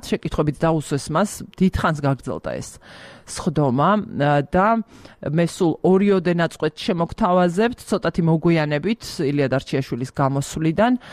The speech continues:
მანამდე მინდა, ა, მივესალმო ჩვენს დღევანდელ სტუმარს, გიგი გიგიაძეს, ა, ეკონომიკური პოლიტიკის კვლევის ცენტრის უფროს მკვლევარს, ა, ყოფილ საგარეო საქმეთა მინისტრის მოადგილეს, ყოფილ ელჩს. დილამშვიდობისა, ბატონო გიგი.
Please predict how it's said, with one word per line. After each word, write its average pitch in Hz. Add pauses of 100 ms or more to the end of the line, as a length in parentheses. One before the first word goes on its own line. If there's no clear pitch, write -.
(240)
მანამდე 208
მინდა, 196
ა, 160 (100)
მივესალმო 190
ჩვენს 202
დღევანდელ 180
სტუმარს, 170
გიგი 156
გიგიაძეს, 147
ა, - (180)
ეკონომიკური 156
პოლიტიკის 147
კვლევის 143
ცენტრის 147
უფროს 151
მკვლევარს, 147 (220)
ა, 143 (160)
ყოფილ 151
საგარეო 131
საქმეთა 135
მინისტრის 135
მოადგილეს, 139
ყოფილ 151
ელჩს. 151
დილამშვიდობისა, 180
ბატონო 127
გიგი. 131